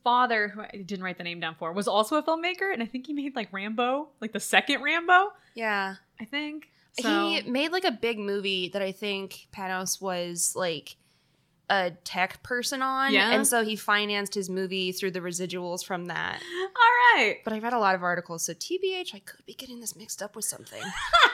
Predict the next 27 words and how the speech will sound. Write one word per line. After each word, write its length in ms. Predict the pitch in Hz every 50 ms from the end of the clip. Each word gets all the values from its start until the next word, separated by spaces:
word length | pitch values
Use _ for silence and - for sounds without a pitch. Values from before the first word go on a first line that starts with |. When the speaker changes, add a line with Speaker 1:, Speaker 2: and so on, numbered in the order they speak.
| - - - - - - - -
Speaker 1:
Well, 140 | - 262 269
who 160 | 254 330 302
knows? 240 | 302 262 214 208 196 - 226
All 120 | 254 277
I 60 | 285
know 160 | 277 277 269
is 80 | 254 247
that 120 | 233 202 -
for 100 | - 226
sure 200 | 220 - 240 226
he 120 | 226 226
made 180 | 214 208 202 190
Beyond 240 | 190 190 185 185 185
the 40 |
Black 240 | 175 180 175 180 -
Rainbow. 280 | - - - - - - -
I 80 | - 208
don't 80 | 214
Speaker 2:
Oh, 40 | 208
Speaker 1:
know 40 | 214
anything 140 | 208 214 202
about 220 | 196 - 151 165
Speaker 2:
yes. 160 | 196 262 277 -
Speaker 1:
it, 40 | -
but 300 | 196 185 180 180 - - _ _ _ _ _ _ _ _ _ _ -
very 160 | 208 233 220
Speaker 2:
It's 400 | - - - - - - -